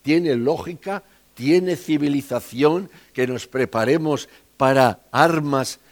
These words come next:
cuando se habla tanto de la paz? Y los mismos países que hablan de la paz son los fabricantes y traficantes de armas. ¿Es eso civilización? Se habla también de que nuestro mundo cada vez es más inteligente,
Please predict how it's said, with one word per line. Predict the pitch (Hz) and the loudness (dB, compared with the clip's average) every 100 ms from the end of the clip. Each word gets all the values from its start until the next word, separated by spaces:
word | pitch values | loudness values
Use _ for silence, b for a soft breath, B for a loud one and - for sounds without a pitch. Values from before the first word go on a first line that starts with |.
| b | b
cuando | - 131 131 127 | -2 -2 -2 -6
se | - 127 | -2 0
habla | 131 131 | 0 -2
tanto | - 143 123 - 117 | -2 -4 -4 -4 0
de | |
la | 113 107 - | 2 2 2
paz? | 165 190 196 - b b - | 0 0 -4 -12 b b -14
Y | 98 | -10
los | 95 - | -10 -8
mismos | 123 139 127 135 - | -6 -6 -4 -6 -6
países | - 123 139 120 135 123 - B B | -4 -2 -2 -2 -4 -4 -8 B B
que | 127 | 0
hablan | 127 135 127 | 2 2 0
de | 127 | 2
la | 123 | 0
paz | - 135 123 - | 0 2 0 -2
son | 131 131 | -8 -6
los | 117 - | -8 -8
fabricantes | 113 110 107 - 139 127 - 120 104 B 147 | -8 -6 -10 -8 -8 -8 -8 -8 -8 B -12
y | 143 139 | -8 -6
traficantes | 127 120 117 123 120 104 107 | -6 -6 -6 -6 -6 -6 -8
de | 92 | 0
armas. | 123 147 143 165 - b b | 2 2 0 -6 -6 b b
¿Es | 120 143 | -6 -6
eso | 131 131 | -10 -10
civilización? | - 131 127 131 120 131 117 151 156 - _ B B B B | -8 -6 -4 -6 -6 -10 -8 -10 -10 -18 _ B B B B
Se | - 143 | -4 0
habla | 170 202 | 2 0
también | - 185 156 185 220 | -2 -4 -4 -4 -2
de | 156 135 | -2 -2
que | 131 | -2
nuestro | 131 123 - 123 | -2 -6 -4 -4
mundo | 165 208 190 208 | -2 -4 -2 -2
cada | - 151 160 | 0 0 0
vez | 185 175 | -2 -4
es | 139 | -10
más | 123 131 | -8 -8
inteligente, | 135 117 139 143 220 170 135 113 | -8 -6 -6 -2 -4 -4 -6 -6